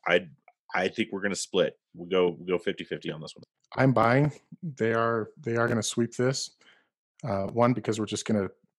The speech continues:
Speaker 2: kick S U U out of the conference in style. Uh, but two, they, they, their big game to prove themselves, quote unquote, was, was against Eastern Washington, uh, last weekend. That was their big series, their big game.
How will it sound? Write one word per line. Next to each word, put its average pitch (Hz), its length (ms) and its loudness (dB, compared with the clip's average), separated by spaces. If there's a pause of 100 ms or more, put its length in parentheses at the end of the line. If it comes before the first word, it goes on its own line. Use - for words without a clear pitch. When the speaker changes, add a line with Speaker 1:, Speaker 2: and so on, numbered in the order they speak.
Speaker 2:
kick - 280 -2
S 113 180 -2
U 110 140 0
U 110 60 0
out 113 120 2
of 110 60 -4
the 107 40 -10
conference 113 480 -4
in 107 60 2
style. 123 500 -2 (640)
Uh, 104 180 2
but - 240 -6
two, 127 400 6 (400)
they, 131 680 6
they, 135 240 6
their 143 200 6
big 143 220 4
game 127 400 6 (800)
to - 100 0
prove 139 280 6
themselves, 113 480 4
quote 117 200 0
unquote, 110 400 0
was, 107 360 -4 (420)
was 110 100 0
against 110 320 2
Eastern 110 280 2
Washington, 104 640 0 (480)
uh, 98 160 0
last 101 300 0
weekend. 95 280 -4
That 98 120 -2
was 101 100 -6
their 107 140 2
big 98 260 -6
series, 127 400 6
their 104 100 0
big 98 200 -8
game. 117 340 2